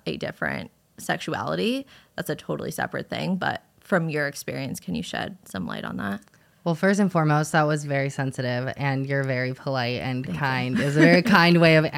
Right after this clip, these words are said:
Speaker 2: asking that. I think first and foremost, treat the person that you're talking about as the person they are. A trans woman is a woman. And so, like, I am a woman in this dating world.
Speaker 1: Mm-hmm.
Speaker 2: And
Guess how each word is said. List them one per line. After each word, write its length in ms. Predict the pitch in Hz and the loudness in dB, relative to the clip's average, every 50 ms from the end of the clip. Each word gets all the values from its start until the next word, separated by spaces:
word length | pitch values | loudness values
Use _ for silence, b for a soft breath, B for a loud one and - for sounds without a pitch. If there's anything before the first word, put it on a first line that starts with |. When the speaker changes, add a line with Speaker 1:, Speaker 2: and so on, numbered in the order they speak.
| - - | -2 4
Speaker 2:
asking 500 | 160 160 156 151 - - 160 143 143 143 | 6 6 6 6 6 2 2 4 4 4
that. 360 | 131 127 131 135 139 - - _ _ _ _ - | 4 4 4 4 2 2 -4 _ _ _ _ -4
I 140 | - 196 208 | 2 2 2
think 240 | 202 202 233 247 240 | 4 4 4 4 4
first 240 | - 214 202 196 202 | 6 4 4 4 4
and 140 | 196 185 185 | 0 0 2
foremost, 520 | 180 160 151 151 156 151 151 156 - - | 2 2 2 4 2 2 0 -2 -6 -8
treat 300 | - - 220 226 233 233 | -2 2 4 4 6 6
the 80 | 240 208 | 4 0
person 720 | - 202 196 190 185 - 202 190 185 180 180 175 156 165 | 4 6 6 6 6 4 4 4 4 4 4 2 0 2
that 180 | 165 175 160 147 | 4 4 4 4
you're 100 | 151 151 | 4 0
talking 400 | 147 160 160 156 156 - 175 170 | 2 4 4 4 4 4 2 4
about 260 | 170 175 175 170 170 165 | 6 6 6 6 6 6
as 200 | 151 156 151 147 | 6 4 4 2
the 80 | 147 | 0
person 320 | - 147 151 139 - 147 139 | 0 0 -2 0 0 0 2
they 160 | 131 123 120 | 2 2 2
are. 320 | 120 120 117 120 135 - _ _ - | 2 2 0 -2 -4 -8 _ _ -2
A 120 | - 180 | -2 -2
trans 320 | - - 202 202 208 196 | 0 2 4 4 4 4
woman 260 | 214 214 208 202 185 170 | 6 6 6 6 6 4
is 140 | 165 147 | 4 4
a 60 | 156 143 | 2 2
woman. 440 | 135 143 135 127 95 76 80 117 | 2 2 0 0 0 -4 -6 -8
And 220 | - 139 170 165 - | -2 0 0 0 4
so, 160 | - 180 170 | 4 6 6
like, 180 | 160 156 156 - - | 8 6 4 4 4
I 180 | 170 170 170 | 6 6 8
am 140 | 180 185 180 | 8 8 6
a 60 | 160 | 6
woman 480 | 151 143 147 151 147 156 156 160 160 165 | 6 4 4 2 4 4 4 4 4 2
in 300 | - - 165 160 151 151 | 0 0 0 2 4 4
this 180 | 151 147 143 - | 4 2 0 0
dating 400 | 156 156 143 143 143 143 143 139 | 0 2 2 2 4 2 2 2
world. 340 | 139 139 143 139 143 143 - - - - | 4 4 6 6 4 4 0 -6 -6 -4
Speaker 1:
Mm-hmm. 240 | 208 202 202 190 | -4 -2 0 0
Speaker 2:
And 400 | 180 175 165 156 156 156 151 151 | 2 4 4 4 4 4 2 0